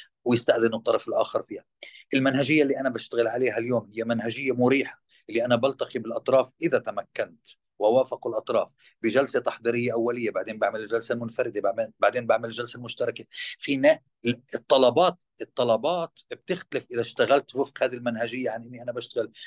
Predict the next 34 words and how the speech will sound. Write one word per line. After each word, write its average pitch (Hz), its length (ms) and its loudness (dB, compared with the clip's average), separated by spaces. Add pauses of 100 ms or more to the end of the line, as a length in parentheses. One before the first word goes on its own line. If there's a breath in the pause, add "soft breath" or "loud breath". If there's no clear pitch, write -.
وفق - 240 -4
الطريقة 120 440 2
ال-، 113 240 2
ال-، 104 260 -6
المختلفة 113 600 -4
هي 113 60 0
الجلسات 113 420 -4
المشتركة 113 460 -4
على 113 160 0
طول، 139 240 0 (240 loud breath)
لأنه 117 280 4 (120)
هناك 139 300 4
بناء 131 260 4
الأجندة 120 440 0
بياخد 113 340 0
طريقة 120 420 0
ومسار 113 400 -2
مختلف. 117 420 -8 (340 loud breath)
أنا 147 120 4
بناء 127 300 2
الأجندة 120 480 0
عندي 120 220 -4
بالجلسات 113 440 -2
المنفردة 117 520 -2
بيجي 113 240 -4
بناء 113 340 -2
على 110 180 0
طلبات 113 400 2
الأطراف 117 400 0 (320 loud breath)
في 123 80 -2
نهاية 117 320 2
كل 120 120 -6
جلسة 110 300 -4
منفردة. 101 500 -6